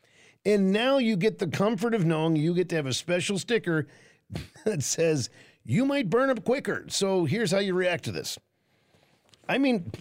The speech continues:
I don't know why people aren't buying them. I can't imagine why people aren't lining up to get more electric vehicles, because it sounds like a bonus to me. I mean, you get special attention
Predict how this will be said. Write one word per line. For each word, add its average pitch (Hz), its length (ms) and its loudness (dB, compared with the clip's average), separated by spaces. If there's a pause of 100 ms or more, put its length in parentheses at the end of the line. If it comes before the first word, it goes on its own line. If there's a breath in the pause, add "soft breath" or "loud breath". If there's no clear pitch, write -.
(120)
I 185 140 -2
don't 320 200 0
know 285 140 2
why 180 260 0
people 113 280 -2
aren't 113 220 -4
buying 98 240 -4
them. 80 120 -8
I 131 100 -4
can't 254 240 -2
imagine 220 480 0
why 160 160 -2
people 175 260 -2
aren't 175 200 -2
lining 233 360 0
up 147 260 -2 (760 soft breath)
to 165 100 0
get 175 320 0
more 214 320 2
electric 214 380 0
vehicles, 127 460 -2
because 151 500 -2 (540 soft breath)
it 156 140 2
sounds 277 360 -2
like 208 120 0
a 120 60 2
bonus 156 480 0
to 117 140 -4
me. 180 400 0
I 110 80 -2
mean, 135 200 0
you 143 80 0
get 147 160 -2
special 196 460 -2
attention 208 540 -4